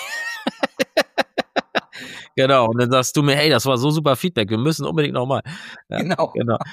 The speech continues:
Speaker 1: Ja,
Speaker 2: <laughs> Hm?
Speaker 1: genau. Nee, cool. Ich würd sagen, wir machen den Sack zu. Ich, ähm, dank dir für deine Zeit.
Speaker 2: Gerne, Thorsten. Alles Gute für dich, alles Gute für eure Zuhörer und auch für euer aller Geld.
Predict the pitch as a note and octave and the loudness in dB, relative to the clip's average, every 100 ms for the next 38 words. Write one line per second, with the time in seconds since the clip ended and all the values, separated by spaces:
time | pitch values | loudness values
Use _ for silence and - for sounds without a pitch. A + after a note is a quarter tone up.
0 | - - - - _ - A#2 - - - | -18 -20 -20 -20 _ 0 0 0 -8 -18
1 | - - _ - D3+ F3 A2 G#2+ G2 F#2 | -18 -20 _ -4 -2 -2 0 0 -2 -6
2 | _ _ - E3+ B2 - G3+ F2 - _ | _ _ 0 0 0 2 2 2 -4 _
3 | _ _ D3+ F3 E3 F3 E3 D#3+ E3+ D#3 | _ _ 0 2 4 4 2 2 0 2
4 | D#3+ - - A3 - _ _ - D#3 - | 0 0 -2 -2 -6 _ _ -2 -2 -2
5 | - D3+ D3 C#3+ C#3+ _ - C#3 E3 F3+ | 0 2 2 -2 -6 _ -4 -2 0 0
6 | E3+ D3+ C#3 - C3+ D#3+ - _ _ _ | 2 0 0 0 0 0 -2 _ _ _
7 | _ D#3 D#3 G3+ - C3 - G#2+ D3 G3+ | _ 0 2 2 2 0 0 -4 0 0
8 | - G3+ C4 A3+ F3 D#3 B3+ - - F#3 | 0 -2 0 0 0 0 -2 -2 -2 -2
9 | - G3 A3+ F3 F#3 F#3+ F#3+ F#3+ D3+ - | -2 -4 -2 0 2 4 4 2 0 2
10 | C#4+ B3+ A3 G#3+ F#3 F#3+ - G3 - - | 4 4 4 2 2 -4 2 2 0 0
11 | F3+ F3+ D#3 C3+ - E3 D3+ D3 C#3+ C#3 | 2 4 0 -6 2 2 4 2 0 -2
12 | G#2 | -6